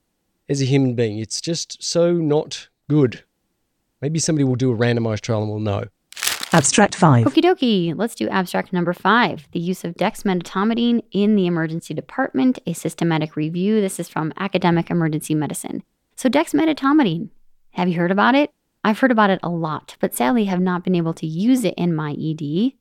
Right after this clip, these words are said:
Speaker 3: probably because there's not a lot of evidence. So this was a systematic review and notably not a meta-analysis because, again, the evidence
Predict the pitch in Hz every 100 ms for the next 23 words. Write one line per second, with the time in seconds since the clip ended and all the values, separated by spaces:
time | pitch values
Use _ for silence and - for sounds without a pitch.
0 | _ - 240 285 277 220 190 190 175 180
1 | - 156 156 156 156 - 190 170 - -
2 | 196 196 254 320 - 202 190 196 170 165
3 | 160 _ _ _ _ - - - 226 220
4 | 226 233 208 165 165 196 _ _ _ -
5 | 185 180 185 185 170 160 160 165 156 226
6 | 302 - 170 160 156 147 143 147 - 165
7 | - 175 - - 220 165 160 160 160 -
8 | 175 165 165 -